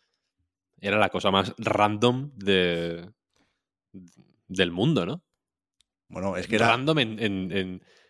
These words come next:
Speaker 1: en casi todo, ¿sabes? No hab-, no había prácticamente nada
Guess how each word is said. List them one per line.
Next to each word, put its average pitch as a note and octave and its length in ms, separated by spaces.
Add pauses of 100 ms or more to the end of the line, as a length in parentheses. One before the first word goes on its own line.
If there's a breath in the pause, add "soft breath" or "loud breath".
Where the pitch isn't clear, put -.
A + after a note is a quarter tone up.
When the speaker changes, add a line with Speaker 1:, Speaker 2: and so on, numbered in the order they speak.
Speaker 1:
en G2 400
casi G#2 300
todo, A2+ 500 (180)
¿sabes? A#2+ 240
No A#2 160
hab-, A#2 120
no A2+ 280
había C3 360 (420)
prácticamente A#2+ 760
nada D3 520